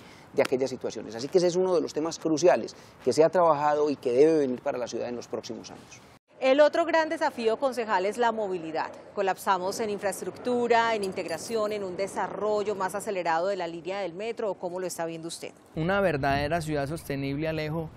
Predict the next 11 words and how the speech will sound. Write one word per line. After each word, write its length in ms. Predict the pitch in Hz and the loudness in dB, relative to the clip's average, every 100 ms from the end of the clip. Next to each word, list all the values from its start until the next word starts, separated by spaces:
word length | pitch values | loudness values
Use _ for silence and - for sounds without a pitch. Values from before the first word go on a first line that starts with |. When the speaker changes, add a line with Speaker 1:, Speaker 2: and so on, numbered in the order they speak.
| - - | -18 -12
Speaker 3:
tiene 200 | - 131 | -6 -4
que 140 | 147 160 | -4 -4
tener 320 | 160 156 156 | -4 -4 -2
un 300 | 156 156 160 | -4 -4 -6
sistema 460 | - 139 160 156 | -8 -4 -4 -2
de 60 | 147 | -4
transporte 540 | 127 120 - 123 123 | -4 -8 -6 -8 -6
público 400 | 151 151 151 143 | -6 -4 -4 -4
integrado, 680 | 135 117 113 120 139 151 156 | -4 -4 -4 0 2 4 6
eficiente, 880 | 143 - 117 - 156 147 139 160 156 - - - - | 4 0 -6 -4 -2 -2 -4 -4 -6 -8 -14 -12 -4
eh, 300 | 131 127 | -2 -2